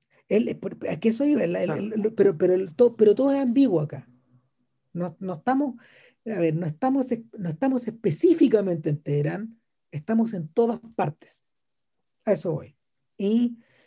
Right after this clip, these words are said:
Speaker 1: y la, ¿por, por qué? Porque, ¿qué es lo que, qué es lo que importa acá? Este personaje, este personaje parece estar deambulando en estos extramuros, buscando subir a alguien al auto y ofreciéndole plata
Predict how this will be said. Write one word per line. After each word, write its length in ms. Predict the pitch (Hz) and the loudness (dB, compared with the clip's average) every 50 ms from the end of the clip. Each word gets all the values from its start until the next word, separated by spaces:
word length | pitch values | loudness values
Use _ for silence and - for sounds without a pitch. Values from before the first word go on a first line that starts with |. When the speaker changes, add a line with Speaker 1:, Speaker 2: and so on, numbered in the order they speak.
| _ _ _ _ - | _ _ _ _ -8
Speaker 1:
y 160 | 196 190 196 | -4 -2 0
la, 480 | 202 202 202 196 190 190 190 196 - _ _ _ _ _ _ _ _ | 0 0 0 0 0 -4 -6 -8 -12 _ _ _ _ _ _ _ _
¿por, 180 | - 196 151 - | -4 -4 -4 -4
por 300 | _ _ - 190 165 - _ | _ _ -4 -4 -4 -4 _
qué? 360 | - 247 190 139 113 113 - | 2 2 4 4 2 -2 -6
Porque, 440 | - 165 147 156 180 185 202 240 - _ _ _ | -8 -8 -4 -2 -2 -2 -4 -6 -10 _ _ _
¿qué 100 | - 285 | 2 4
es 60 | 285 | 4
lo 80 | 311 320 | 4 4
que, 200 | 330 - 262 - | 2 -2 -12 -6
qué 100 | - - 277 | -2 0 2
es 40 | 285 | 2
lo 80 | 302 | 2
que 60 | 226 | 2
importa 460 | 254 247 226 - - 240 - - - 151 | 2 0 0 2 2 0 2 0 -2 -4
acá? 280 | - 139 127 - - _ _ _ _ _ _ _ _ _ _ - | -4 -6 -8 -14 -18 _ _ _ _ _ _ _ _ _ _ -4
Este 200 | 226 226 - 254 | -2 0 0 0
personaje, 760 | 269 247 - - 277 262 247 165 147 - 175 196 233 - - _ _ _ _ _ _ _ _ _ _ _ _ _ _ _ _ _ _ _ _ _ _ _ _ _ _ _ _ - | 0 0 0 0 0 2 2 2 2 0 -4 -6 -8 -8 -14 _ _ _ _ _ _ _ _ _ _ _ _ _ _ _ _ _ _ _ _ _ _ _ _ _ _ _ _ -14
este 200 | 208 - - - | -8 -6 -6 -4
personaje 640 | 226 226 - - 226 214 220 226 - 247 254 - - _ _ _ _ _ _ _ | -4 -4 -4 -2 0 2 0 0 0 -2 -6 -6 -10 _ _ _ _ _ _ _
parece 460 | - 190 170 160 220 254 269 269 - 240 | 0 2 4 4 4 4 4 2 0 -4
estar 320 | 226 - - 208 202 196 | -4 -4 -4 -4 -4 -2
deambulando 720 | 180 196 190 190 185 170 180 - 170 170 170 185 190 196 | -4 -4 -4 -4 -4 -4 -2 0 0 0 0 -2 -2 -2
en 80 | 196 196 | -2 -2
estos 240 | 196 151 - 202 160 | -4 -4 -4 -4 -4
extramuros, 720 | 160 165 - - 175 175 185 202 190 160 147 175 190 - _ _ _ _ _ _ _ _ - | -4 -4 -6 -4 -4 -2 0 0 0 0 0 -2 -4 -6 _ _ _ _ _ _ _ _ -4
buscando 560 | 165 151 147 - - 190 190 214 226 240 226 | -2 -2 -2 0 0 0 0 2 0 0 -2
subir 360 | - - 185 190 208 190 202 | -2 -4 -4 -4 -2 -2 0
a 100 | 214 226 | 2 2
alguien 420 | 226 185 165 139 147 151 - - _ | 2 2 0 -2 -2 -4 -6 -8 _
al 180 | - 180 170 202 | -8 -4 -2 0
auto 380 | 226 208 160 156 160 185 185 | 2 2 2 0 0 0 0
y 60 | 175 170 | 0 0
ofreciéndole 600 | 151 143 151 151 196 190 190 180 190 185 180 170 | 0 -2 -2 -2 -2 -4 -2 -2 -4 -4 -2 0
plata 440 | 226 226 214 - - 208 240 233 | 0 0 0 0 0 -2 -2 -4